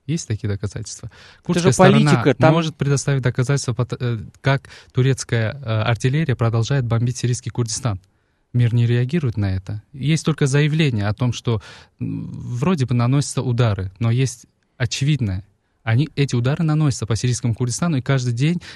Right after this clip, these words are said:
Speaker 1: гибнут бойцы отрядов народной самообороны и мирных, м, и мирные жители. Э, будь то это в районе Африна, будь то в районе Тель-Абьяд, Греспи или в других районах сирийского Курдистана. Однако, э, мир не реагирует на то, что Турция наносит удары.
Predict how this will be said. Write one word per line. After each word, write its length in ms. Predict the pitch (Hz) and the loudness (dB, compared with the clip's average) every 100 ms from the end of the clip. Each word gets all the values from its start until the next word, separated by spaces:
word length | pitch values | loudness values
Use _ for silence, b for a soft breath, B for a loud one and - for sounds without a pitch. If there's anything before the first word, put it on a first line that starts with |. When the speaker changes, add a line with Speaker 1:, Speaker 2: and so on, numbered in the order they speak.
| B | B
Speaker 1:
гибнут 280 | 131 143 117 | 0 2 2
бойцы 240 | 117 - | 0 0
отрядов 360 | 143 135 127 - | -2 0 -2 0
народной 300 | 117 117 107 | 0 0 -2
самообороны 520 | 117 117 139 185 170 | -2 -2 -2 -2 -2
и 20 | |
мирных, 360 | 156 156 139 - - | 0 0 0 -4 -6
м, 160 | 131 127 | -2 0
и 120 | 127 | 2
мирные 380 | 135 151 147 139 | 2 2 2 0
жители. 400 | 139 - 98 98 b b b b | -2 -6 -8 -10 b b b b
Э, 280 | 120 113 113 | -2 -2 -2
будь 440 | - 120 117 131 - | -6 -6 0 0 0
то 100 | 113 | -2
это 260 | 113 117 | 0 -2
в 120 | 104 | 0
районе 340 | 117 117 110 113 | 2 2 0 -2
Африна, 540 | 113 - 170 170 147 | -2 0 0 0 0
будь 200 | 117 110 | 0 -2
то 120 | 117 | -2
в 60 | 107 | -2
районе 320 | 110 110 107 | 0 0 -2
Тель-Абьяд, 600 | - 110 123 120 113 104 | -2 -4 -2 -2 -2 -4
Греспи 600 | 113 110 104 - 160 175 - B B | -4 -4 -4 -4 -4 -6 -8 B B
или 140 | 127 127 | -2 0
в 60 | |
других 320 | 123 127 120 | 0 0 0
районах 280 | 113 110 107 | 0 -2 -2
сирийского 420 | - 117 - 113 | -2 -4 -4 -6
Курдистана. 540 | 101 113 107 113 104 101 _ _ _ - | -4 -4 -4 -4 -4 -8 _ _ _ -6
Однако, 480 | 117 120 113 113 104 B B | -2 0 0 -2 -4 B B
э, 60 | 117 113 110 104 117 113 104 113 | -6 -4 -2 -2 -4 -6 -8 -8
мир 440 | 117 117 117 123 110 | -8 -4 2 2 4
не 140 | 117 | 2
реагирует 400 | 113 117 185 170 | 0 0 0 0
на 100 | 117 | -2
то, 120 | 110 | -2
что 160 | 110 107 | -4 -4
Турция 360 | - 113 - 107 | -2 -2 -2 -2
наносит 400 | 117 110 - - | 0 0 -4 -6
удары. 400 | 117 104 95 | -4 -2 -4